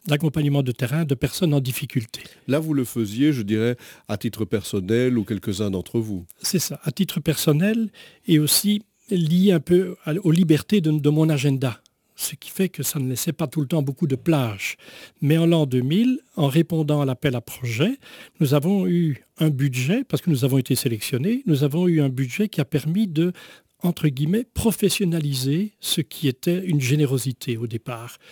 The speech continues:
Speaker 1: On a professionnalisé en faisant appel à des professionnels de l'accueil social, avec aussi des secrétaires, et puis toute cette équipe de bénévoles a été encadrée par justement deux salariés.
Speaker 2: Alors, euh, euh, Père Guy,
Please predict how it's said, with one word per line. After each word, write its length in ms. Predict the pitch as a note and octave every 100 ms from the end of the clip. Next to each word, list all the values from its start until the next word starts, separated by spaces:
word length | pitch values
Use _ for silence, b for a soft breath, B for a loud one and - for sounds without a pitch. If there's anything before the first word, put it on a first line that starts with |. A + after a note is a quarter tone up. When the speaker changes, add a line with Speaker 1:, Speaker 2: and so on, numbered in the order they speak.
| B -
Speaker 1:
On 120 | C#3
a 100 | C3
professionnalisé 1040 | - F3 - - C#3+ B2+ A#2 - C#3+ G#3 B B B B
en 140 | - D3+
faisant 320 | - C3+ D3+
appel 480 | C3+ - D3+ C3+ A2+ _ _ _
à 280 | D#3+ C3 D#3 -
des 200 | D3 C3
professionnels 800 | - - C#3 - B2+ C#3 A#2+ A2
de 80 | D#3
l'accueil 320 | C3+ A#2+ B2
social, 580 | - A2 - A#2 C#3+ F#3 - B B B B _
avec 540 | F3+ C#3+ D3+ - -
aussi 260 | G#3 - E3+
des 120 | C3
secrétaires, 880 | - D#3 - C#3+ - A#2+ F#3+ - - b b
et 100 | D3+
puis 200 | - F3 - _
toute 200 | A3+ -
cette 180 | G3 F3
équipe 340 | - A3 G3 _
de 80 | D#3+
bénévoles 400 | C#3+ C#3 C3 F3
a 20 |
été 160 | C3+ D3
encadrée 440 | B2 C3 A#2 D3
par 200 | D3+ C3
justement 340 | A#2 - C3+ C3
deux 200 | C3 B2
salariés. 580 | A#2+ G#2+ G#2+ B2+ G#2+ - B B _
Speaker 2:
Alors, 380 | C3 D#3 C#3+ B2
euh, 260 | B2+ G#2+ - - -
euh, 420 | G2 A#2+ A2+ G2 F#2+
Père 200 | B2 A2+
Guy, 340 | B2 F3 F#3